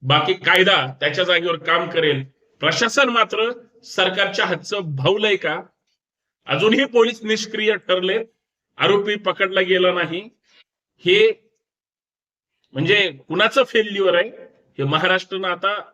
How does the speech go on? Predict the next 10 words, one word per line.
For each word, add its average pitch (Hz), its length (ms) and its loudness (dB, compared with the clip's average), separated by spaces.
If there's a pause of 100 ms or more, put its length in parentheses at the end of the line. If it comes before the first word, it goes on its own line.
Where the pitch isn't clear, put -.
(140)
विचार 190 320 -2
करणं 180 360 -2
गरजेचं 170 360 -4
आहे. 165 220 -4 (500)
आणि 139 100 -2
अपेक्षा 240 380 2
होती 220 320 -2
एक 196 140 -4
वर्षानंतर 180 600 -2
सुद्धा 160 480 -4